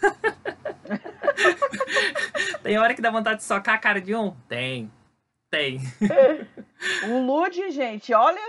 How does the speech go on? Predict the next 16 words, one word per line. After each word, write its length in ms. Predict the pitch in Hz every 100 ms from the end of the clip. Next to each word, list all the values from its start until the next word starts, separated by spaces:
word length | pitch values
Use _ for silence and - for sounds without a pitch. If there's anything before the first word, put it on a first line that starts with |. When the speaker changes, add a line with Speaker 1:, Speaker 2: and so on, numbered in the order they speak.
| 440 -
Speaker 2:
se, 220 | _ 294
se 680 | - 403 554 - - - 277
eu 340 | 262 302 415
não 140 | 415
parasse 480 | 427 349 277 330 339
o 40 | 311
Lud, 220 | 269 294 320
ele 220 | 285 277
já 280 | 269 262 240
ia 160 | 285 -
ter 120 | 302 285
gastado 440 | 277 294 247 262
o 20 |
réu 140 | 277 254
primário 400 | 339 269 262 226
dele. 300 | 185 233